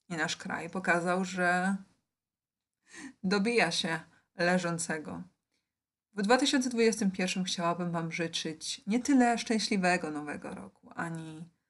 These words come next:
e, spełnienia marzeń, co chciałabym wam życzyć po prostu, żeby ten dwa tysiące dwudziesty pierwszy był dobry.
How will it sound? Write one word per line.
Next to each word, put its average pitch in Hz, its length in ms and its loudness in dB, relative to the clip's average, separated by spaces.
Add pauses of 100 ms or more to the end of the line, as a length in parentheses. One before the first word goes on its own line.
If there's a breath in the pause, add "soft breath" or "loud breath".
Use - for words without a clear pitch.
(480)
e, 180 200 -2
spełnienia 175 460 0
marzeń, 165 680 -6
co 180 400 -2
chciałabym 220 460 2
wam 202 220 4
życzyć 190 300 -4
po 170 120 -4
prostu, 170 400 -2
żeby 170 240 -8
ten 156 340 -8 (160)
dwa 185 160 0
tysiące 180 360 -4
dwudziesty 160 280 -6
pierwszy 160 300 -8
był 190 120 -6
dobry. 175 500 -8